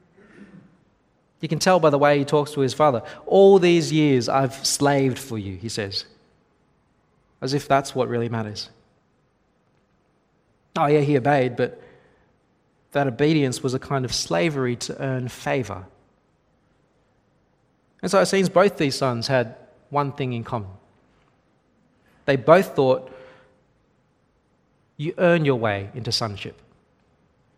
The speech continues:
You can earn it by doing good, or you can blow it by being bad."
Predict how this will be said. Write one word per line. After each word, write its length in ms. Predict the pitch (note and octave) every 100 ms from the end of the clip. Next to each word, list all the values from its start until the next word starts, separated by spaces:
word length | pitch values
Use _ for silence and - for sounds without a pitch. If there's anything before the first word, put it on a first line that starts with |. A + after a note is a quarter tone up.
| _ _ _ _ _ _ _ _ _ _ -
You 60 |
can 140 | C#3 -
earn 200 | F3 F3
it 120 | E3+
by 100 | C#3+
doing 240 | C#3+ C#3+
good, 320 | C#3 F#3 F#3+
or 80 | D3
you 60 | C#3+
can 180 | C3 A#2+
blow 260 | C3 D3
it 140 | D#3+ -
by 80 | B2+
being 220 | B2 B2
bad." 380 | G#2+ F#2+ F#2+